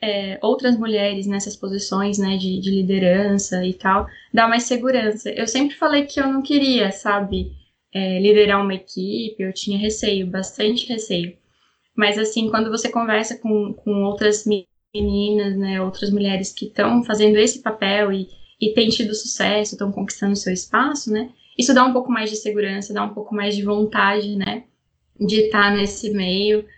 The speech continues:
mesmo que seja pra liderar. É que eu gosto muito de programar, e aí, geralmente, quando você acaba indo pra gestão, você vai deixando as, as linhas de código de lado, né? Então, <laughs> eu tenho um pouco de receio disso também, né? Além da insegurança.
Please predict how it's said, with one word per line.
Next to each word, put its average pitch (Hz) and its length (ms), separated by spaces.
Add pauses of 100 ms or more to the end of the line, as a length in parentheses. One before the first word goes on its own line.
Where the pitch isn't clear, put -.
mesmo 214 360
que 254 80
seja 233 320
pra 226 160
liderar. 226 560 (200)
É 220 80
que 226 80
eu 240 40
gosto 247 200
muito 262 320
de - 60
programar, 220 580
e 190 80
aí, 190 220
geralmente, 226 460
quando 226 160
você 214 200
acaba 202 320
indo 208 180
pra 202 180
gestão, 208 580 (340)
você 214 240
vai 208 280
deixando 214 800 (240)
as, 190 420 (100)
as 202 200
linhas 208 260
de 220 100
código 208 400
de 220 160
lado, 202 420
né? 190 180
Então, 220 480 (180)
<laughs> - 220
eu 233 100
tenho 226 380
um 240 80
pouco 226 240
de 220 80
receio 226 360
disso 240 320
também, 202 420
né? 190 120
Além 190 260
da 190 80
insegurança. 196 680